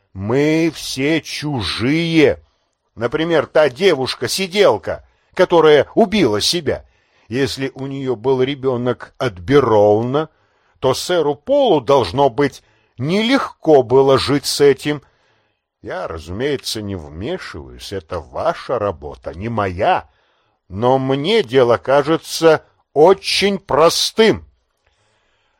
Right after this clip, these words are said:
А на автомобильной стоянке, когда Мазгрейв, распрощавшись, отправился к своей машине, генерал сказал Делглишу:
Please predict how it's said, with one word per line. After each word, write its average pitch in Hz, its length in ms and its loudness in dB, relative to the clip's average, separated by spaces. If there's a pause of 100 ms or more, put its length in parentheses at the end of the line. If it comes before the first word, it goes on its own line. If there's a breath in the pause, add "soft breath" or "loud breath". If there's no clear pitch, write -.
(160)
А 98 120 -4
на 123 140 0
автомобильной 135 760 -2
стоянке, 165 840 0
когда 98 340 -4
Мазгрейв, 113 920 2
распрощавшись, 110 1160 -2
отправился 123 640 0
к - 60 -16
своей 110 280 -4
машине, 202 600 -2 (420 soft breath)
генерал 160 600 4
сказал 190 600 4
Делглишу: 135 840 2